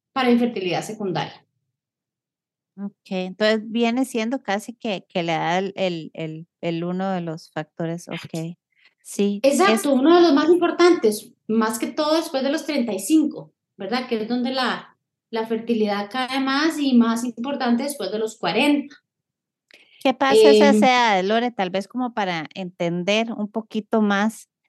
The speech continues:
Speaker 2: ¿qué le pasa a la mujer y a todo su sistema reproductivo después de los treinta y cinco?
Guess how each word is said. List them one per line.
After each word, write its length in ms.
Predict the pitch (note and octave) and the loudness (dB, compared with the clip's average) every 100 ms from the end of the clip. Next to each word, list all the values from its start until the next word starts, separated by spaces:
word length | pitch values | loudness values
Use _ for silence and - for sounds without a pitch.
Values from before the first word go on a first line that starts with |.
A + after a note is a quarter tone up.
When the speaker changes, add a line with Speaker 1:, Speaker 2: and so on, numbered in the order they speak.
| _ | _
Speaker 2:
¿qué 160 | - B3+ | -2 0
le 120 | D4 | 0
pasa 400 | C#4+ C4 C4+ D4 | 0 0 0 -2
a 40 | C#4 | 0
la 140 | A#3+ | -2
mujer 580 | G#3 F#3+ - A3 B3+ C#4 | -2 -6 -6 -4 -2 -2
y 60 | |
a 80 | G#3+ | -4
todo 220 | G3+ G#3 A3+ | -4 -4 -4
su 120 | C4 | -6
sistema 540 | A#3 G#3 - G#3+ A#3+ | -6 -6 -4 -2 0
reproductivo 560 | B3+ A#3+ G#3 F#3+ - A3+ | -2 -2 -4 -6 -4 -2
después 260 | A#3 - | -4 -6
de 100 | G3+ | -6
los 200 | A#3 A3 | -4 -6
treinta 400 | - G3 F3 - | -6 -6 -6 -6
y 80 | D3+ | -8
cinco? 380 | D#3+ G#3+ F#3 E3+ | -4 -4 -2 -4